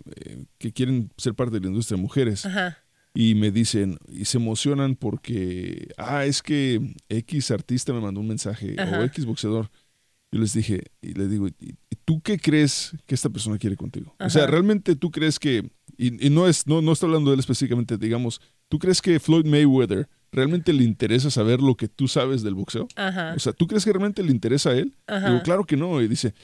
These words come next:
Speaker 1: "Pero, pero, este, él no, no creo que nada más se quiera acostar conmigo". Digo, "Come on".
Speaker 2: Pero y, y
Speaker 1: Come on.
Speaker 2: la cosa es que las muchachas ahorita, o pues desde, desde siempre, quieren estar cerca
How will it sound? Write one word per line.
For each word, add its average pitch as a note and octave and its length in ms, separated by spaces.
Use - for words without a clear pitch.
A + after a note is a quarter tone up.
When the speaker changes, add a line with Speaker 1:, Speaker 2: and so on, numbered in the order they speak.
Speaker 1:
"Pero, A#2 240
pero, G#2+ 300
este, G#2+ 220
él G2 420
no, D#3 140
no C#3 180
creo D#3 160
que D3+ 120
nada C3+ 180
más C#3 140
se C#3 80
quiera C3+ 180
acostar - 260
conmigo". A2 500
Digo, - 180
"Come - 180
on". - 120
Speaker 2:
Pero C4 260
y, C4+ 420
y C4 180
Speaker 1:
Come C4+ 120
on. B3 60
Speaker 2:
la B3+ 100
cosa D4+ 400
es D4+ 120
que D4 100
las C4+ 120
muchachas B3 560
ahorita, A#3+ 600
o A3+ 160
pues B3 340
desde, G#3+ 540
desde G#3 320
siempre, C4 500
quieren A3+ 560
estar G#3 480
cerca G3+ 760